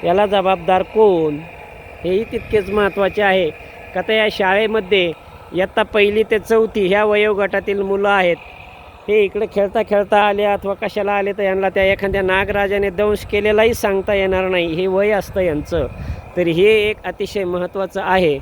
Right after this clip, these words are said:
हे जर सर्व या तिन्ही बाजूचं अतिक्रमण जर मोकळं झालं व ही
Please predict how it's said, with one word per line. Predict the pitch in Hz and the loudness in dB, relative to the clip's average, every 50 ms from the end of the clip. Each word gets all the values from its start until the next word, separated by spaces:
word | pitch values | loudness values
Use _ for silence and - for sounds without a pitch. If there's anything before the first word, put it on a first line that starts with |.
| - - - - - - - - - - - - - - - - - | -8 -16 -20 -18 -16 -14 -14 -16 -16 -18 -20 -20 -20 -20 -8 -2 0
हे | 214 233 | 0 2
जर | 202 220 226 214 | 2 2 0 0
सर्व | 208 - 220 220 220 220 214 208 170 165 - - - | 0 0 0 2 2 4 4 2 2 0 -2 -6 -6
या | 160 170 180 - - - - - - | -6 -4 -4 -6 -10 -18 -14 -8 -4
तिन्ही | 214 220 226 226 226 233 240 | -2 0 2 2 2 2 2
बाजूचं | 208 214 196 185 180 175 185 180 - 208 190 - - | 2 2 0 0 0 -2 -4 -6 -4 -4 -4 -4 -4
अतिक्रमण | 175 165 - 202 - - 202 208 196 196 202 196 196 | -6 -6 -6 -6 -4 -2 -2 -2 0 0 0 0 0
जर | 175 202 208 180 | 0 0 0 0
मोकळं | 180 185 190 180 - 196 196 202 | 0 0 -2 -2 0 0 0 0
झालं | 170 147 143 160 175 185 190 165 143 143 - - 147 | 0 -2 -2 -2 0 2 2 0 0 -2 -6 -6 -4
व | 170 | -2
ही | 165 175 185 | 0 0 -2